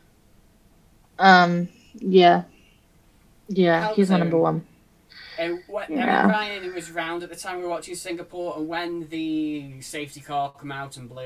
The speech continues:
Speaker 2: it in different, um, blew the strategy, should I say, in different bits, and then you got McLarens coming on fresh tyres and all that, um,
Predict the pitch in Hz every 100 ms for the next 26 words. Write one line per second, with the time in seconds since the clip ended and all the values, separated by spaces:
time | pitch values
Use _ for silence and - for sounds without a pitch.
0 | 127 127 131 127 131 131 113 127 131 127
1 | 127 127 - _ - 143 139 135 - 143
2 | - 135 135 139 131 - 135 135 135 135
3 | 139 135 135 135 135 - - - - -
4 | 147 143 143 135 143 139 143 151 143 143
5 | - 151 143 139 139 - 143 139 - 147
6 | 135 139 143 139 135 139 - _ _ _
7 | _ _ _ _ 165 170 165 160 170